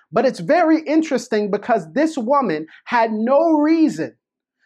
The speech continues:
to still be in the midst of the synagogue, no reason to still believe and hope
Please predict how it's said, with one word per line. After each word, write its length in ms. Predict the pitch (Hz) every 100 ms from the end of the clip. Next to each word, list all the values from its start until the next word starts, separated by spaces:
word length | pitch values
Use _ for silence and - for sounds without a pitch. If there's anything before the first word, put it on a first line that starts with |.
| _
to 140 | - 214
still 420 | - - 320 311
be 140 | 302
in 240 | 277 240 220
the 80 | 196
midst 320 | 247 254 262
of 100 | 208
the 80 | 202
synagogue, 680 | - 208 160 151 156 165
no 340 | 190 240 302 302
reason 560 | 302 302 247 175 165 - _ -
to 100 | -
still 380 | - 294 302
believe 440 | 247 226 262 285 -
and 140 | 208 190
hope 320 | 254 277